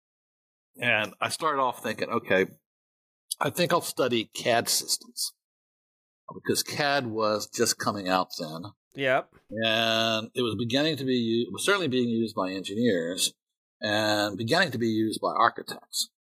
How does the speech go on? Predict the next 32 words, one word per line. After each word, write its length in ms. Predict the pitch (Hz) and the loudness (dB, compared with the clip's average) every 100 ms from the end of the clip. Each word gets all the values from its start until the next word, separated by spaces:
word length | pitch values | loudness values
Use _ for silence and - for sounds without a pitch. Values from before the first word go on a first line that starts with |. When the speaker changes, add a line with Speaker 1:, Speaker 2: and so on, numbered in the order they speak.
| _ | _
Speaker 2:
Yeah, 220 | 120 113 | 0 2
surveyors 360 | 107 - 117 110 | 0 -4 -4 -2
Speaker 1:
So, 360 | 113 135 131 127 | 0 0 0 -2
Speaker 2:
and 80 | |
such, 280 | 104 107 107 - | -6 -4 -2 -2
Speaker 1:
<clears throat> 100 | - | 0
Speaker 2:
yeah. 180 | 113 110 | 2 2
Speaker 1:
exactly. 640 | 117 127 135 131 113 95 | 2 2 2 0 -2 -4
So, 460 | - - 131 123 117 | -4 0 2 2 2
um, 180 | 113 107 - _ - _ _ _ _ | 0 -2 -12 _ -20 _ _ _ _
I 60 | 120 | -4
started 280 | - 208 185 | 0 0 0
talking 320 | 165 156 160 | -2 0 -2
to 60 | |
some 160 | - 120 - | -2 -2 4
architects 800 | 120 - - 90 82 - - - _ _ _ _ _ - | 2 2 -4 -4 -2 -2 -4 -6 _ _ _ _ _ -6
and 880 | 113 120 117 117 117 113 113 110 113 - - _ _ _ - | 0 2 2 2 2 2 2 0 -4 -12 -18 _ _ _ -8
discovered 580 | 127 - 175 170 151 120 | -4 0 0 2 0 2
that 240 | 123 117 _ _ | 0 0 _ _
almost 300 | 135 131 117 | 0 2 0
none 140 | 139 151 | 0 0
of 120 | 160 | 2
them 180 | 139 - | 0 -2
had 360 | 127 120 117 110 _ - | 0 2 2 -2 _ -4
cad, 460 | 139 107 92 98 - | 2 2 2 0 -2
and 180 | 117 120 | -6 0
those 240 | 139 139 | 0 0
that 160 | 131 - - | 0 -4 0
did 340 | 139 127 101 | 0 2 0
didn't 220 | 117 107 | -2 -2
use 260 | 110 117 101 | 0 0 0
it. 320 | 71 _ - | -6 _ -8